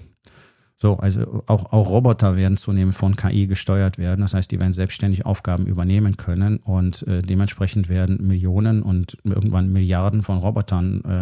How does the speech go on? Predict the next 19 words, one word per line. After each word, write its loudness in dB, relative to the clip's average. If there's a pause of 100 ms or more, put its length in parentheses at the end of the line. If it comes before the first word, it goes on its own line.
auf -8
der -4
Welt 0
eingesetzt -4
werden 0
in -2
verschiedensten -2
Formen 0
und 2
Farben. 0
Die -2
werden -2
in 0
Steinbrüchen 0
arbeiten, 2
die 0
werden 0
Straßen -2
bauen, 2